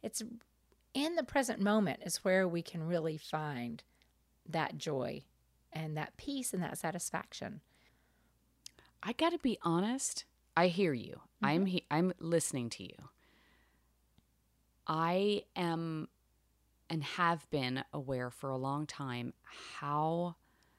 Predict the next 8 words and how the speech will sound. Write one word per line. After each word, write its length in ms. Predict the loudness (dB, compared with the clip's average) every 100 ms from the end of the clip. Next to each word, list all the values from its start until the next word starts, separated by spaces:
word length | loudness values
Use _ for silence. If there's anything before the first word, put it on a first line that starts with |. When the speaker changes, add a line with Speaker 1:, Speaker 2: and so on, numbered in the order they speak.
| _ _ _ _ _ _ _
Speaker 2:
stuck 1500 | -10 -2 0 -2 -6 _ _ _ _ _ _ _ 0 0 2
I 140 | 0 2
am 460 | 0 0 0 -2 -6 -6
Speaker 1:
Mm-hmm. 220 | -2 -2 2
Speaker 2:
in 120 | 4
an 120 | 4 2
achievement-oriented 1700 | 2 0 2 0 0 0 0 -4 -10 _ -4 0 0 0 0 -2
story 600 | 0 0 0 0 0 -2